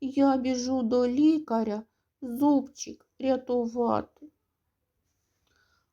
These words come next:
Мабуть, мало овочів, вовчику, вживаєш, от тому проблеми з зубками і маєш. Вовчик зажурився,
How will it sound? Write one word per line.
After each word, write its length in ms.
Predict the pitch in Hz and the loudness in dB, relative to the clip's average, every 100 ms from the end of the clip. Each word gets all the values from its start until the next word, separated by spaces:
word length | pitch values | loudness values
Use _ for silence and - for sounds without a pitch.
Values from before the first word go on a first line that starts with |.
| _ | _
Мабуть, 760 | 190 185 190 196 196 208 339 359 | 0 4 4 6 4 4 2 4
мало 560 | 339 330 330 370 - | 6 6 6 6 4
овочів, 880 | - 349 285 262 339 415 427 349 - _ _ - 480 427 | 0 4 4 6 4 2 0 0 -4 _ _ -8 2 8
вовчику, 680 | 359 226 - - 269 262 | 8 6 0 -10 -6 -4
вживаєш, 1040 | 247 269 349 320 311 220 185 185 190 - _ _ _ - | -2 0 0 2 2 2 0 -4 -8 -12 _ _ _ -2
от 300 | 277 285 - | 0 2 2
тому 320 | 262 240 240 | 0 2 0
проблеми 1040 | 240 196 185 175 175 175 240 494 294 175 170 _ _ - | 0 -2 -2 -2 0 2 2 4 2 2 -4 _ _ -10
з 80 | |
зубками 880 | 208 180 226 - - - 180 160 156 - _ _ | -8 0 2 2 0 -8 -6 -6 -8 -12 _ _
і 120 | 453 320 | 2 2
маєш. 1000 | 214 202 220 226 196 170 - - - _ _ _ _ _ _ _ _ _ _ _ _ _ _ _ _ _ | 2 2 2 2 2 -4 -12 -18 -20 _ _ _ _ _ _ _ _ _ _ _ _ _ _ _ _ _
Вовчик 760 | 185 165 202 349 302 - 247 | -16 -2 2 2 0 -6 -6
зажурився, 1160 | 233 240 233 202 185 180 196 196 - - 180 | 2 2 2 -2 -2 0 -2 -2 -8 -14 -12